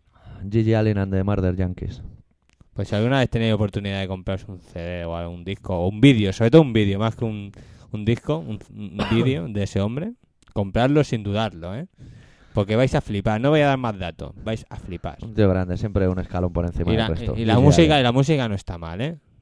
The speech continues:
Speaker 2: No está mal.
Speaker 1: Y las letras, pégale un vistazo también, porque
Speaker 2: También, también de unido, también.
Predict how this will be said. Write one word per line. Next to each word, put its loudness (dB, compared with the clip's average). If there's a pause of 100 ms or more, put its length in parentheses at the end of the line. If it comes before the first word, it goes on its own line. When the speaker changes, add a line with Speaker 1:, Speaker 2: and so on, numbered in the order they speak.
(220)
Speaker 2:
No -12
está -12
mal. -20
Speaker 1:
Y -6
las -4
letras, -2
pégale 2
un -6
vistazo -8
también, -6
porque -4
Speaker 2:
También, -2
también -2
de 6
unido, 2
también. -12